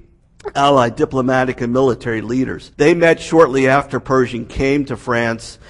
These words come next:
at a party in Paris. She was asked to paint his portrait. Um, she painted more than his portrait. They became linked romantically. Now, I mentioned briefly that Pershing had lost his wife and his children. He was a widower. Uh, before he came over to the,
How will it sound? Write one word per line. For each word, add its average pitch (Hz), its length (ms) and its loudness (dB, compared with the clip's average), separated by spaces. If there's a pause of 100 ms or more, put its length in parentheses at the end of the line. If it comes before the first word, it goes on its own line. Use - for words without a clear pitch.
(160)
at 139 160 2
a 135 40 -4
party 139 500 2
in 110 100 -8
Paris. 135 580 -2 (260)
She 156 200 -2
was 143 200 2
asked 139 280 -2
to 127 80 -6
paint 127 300 -4
his 104 120 -10
portrait. 139 640 -2 (280)
Um, 117 380 -2
she - 180 -10
painted 139 360 0
more 139 240 6
than 131 120 0
his 113 140 -6
portrait. - 420 -2
They 113 140 -4
became 123 460 -2
linked 127 340 0
romantically. 120 960 -2 (160)
Now, 135 300 4
I 127 120 2
mentioned 147 640 0
briefly 147 460 2
that 113 220 -4
Pershing 135 480 0
had 117 200 -4
lost 120 380 2
his 110 160 -4
wife 113 320 0
and 107 80 -10
his 98 80 -14
children. 120 540 -2
He 170 100 2
was 185 220 2
a 180 60 4
widower. 160 560 0 (200)
Uh, 117 160 -4
before 175 440 6
he 185 60 4
came 170 300 -2
over 147 260 2
to 131 200 -2
the, 120 420 0